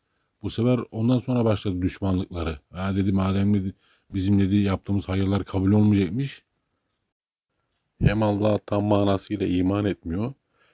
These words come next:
hem şirk koşuyor, ortak koşuyor, dediklerini de yapmıyor, bir de ondan karşılık bekliyor. İşte Allahu Teala ona dünyadayken zaman tanıdı,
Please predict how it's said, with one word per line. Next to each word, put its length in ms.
hem 260
şirk 280
koşuyor, 360
ortak 380
koşuyor, 460
dediklerini 560
de 40
yapmıyor, 520
bir 160
de 40
ondan 420
karşılık 500
bekliyor. 380
İşte 280
Allahu 440
Teala 540
ona 360
dünyadayken 840
zaman 520
tanıdı, 500